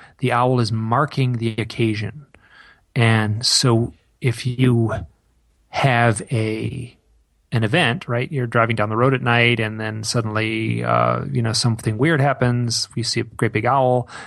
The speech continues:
and then, uh, you know,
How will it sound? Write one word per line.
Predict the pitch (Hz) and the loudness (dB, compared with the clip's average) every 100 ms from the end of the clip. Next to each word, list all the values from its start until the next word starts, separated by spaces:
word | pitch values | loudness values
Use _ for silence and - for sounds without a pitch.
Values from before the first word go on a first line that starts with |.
| - | -8
and | - 117 110 | -2 0 2
then, | 110 113 113 110 | 2 4 2 -2
uh, | 123 127 110 110 117 - - - _ _ _ _ _ _ _ _ | -4 0 2 4 4 0 -2 -12 _ _ _ _ _ _ _ _
you | - 120 | -4 -2
know, | 117 120 135 | -2 -4 -8